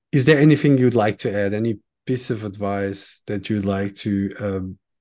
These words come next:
to, to add, uh, before, before we, uh, we end our episode today?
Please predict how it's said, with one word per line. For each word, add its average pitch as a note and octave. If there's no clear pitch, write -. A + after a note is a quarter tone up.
to, G2+
to G2+
add, G2
uh, G2
before, G#2+
before G#2
we, G2+
uh, F#2+
we G#2
end G#2+
our G2+
episode G2
today? F#2+